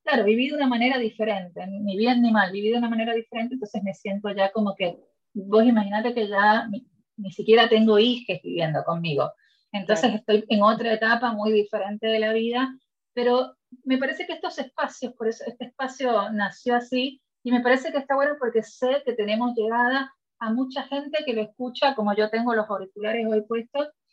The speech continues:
Speaker 1: y que les genera, bueno, que lo que le-, que les interpela, y que han podido deconstruir muchas cosas. Y, y, y te iba a decir algo, hablando de esto de los mandatos, de lo que estábamos hablando al principio,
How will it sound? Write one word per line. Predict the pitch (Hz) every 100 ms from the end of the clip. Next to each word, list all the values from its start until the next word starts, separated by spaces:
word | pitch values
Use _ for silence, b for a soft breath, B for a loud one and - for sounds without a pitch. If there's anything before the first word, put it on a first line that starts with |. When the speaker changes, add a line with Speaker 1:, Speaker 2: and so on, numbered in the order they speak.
| _ -
Speaker 1:
y | 233
que | 240
les | 220 208
genera, | 220 214 233 240 254 240
bueno, | 247 233 190 -
que | 196
lo | 185
que | 196
le-, | 196 202
que | 185
les | 185 196
interpela, | 196 196 196 226 240 247 285 320 _ _ _
y | 220 208
que | 208 202 - _ -
han | 240 254
podido | 247 240 254 240
deconstruir | 214 196 - - 220 220 240 269 - _ _ _
muchas | 220 247 254 254
cosas. | - 285 311 277 - _ _ -
Y, | 226 - 233 214
y, | 240
y | 226
te |
iba | 262 277
a |
decir | 240 240 285
algo, | 294 233 196
hablando | 190 208 220 226
de | 214
esto | 214 247
de | 220
los | 196
mandatos, | 196 202 220 240 247 226 _
de | 208
lo | -
que |
estábamos | 185 214 220 226
hablando | 208 214 220
al |
principio, | 220 202 - 214 180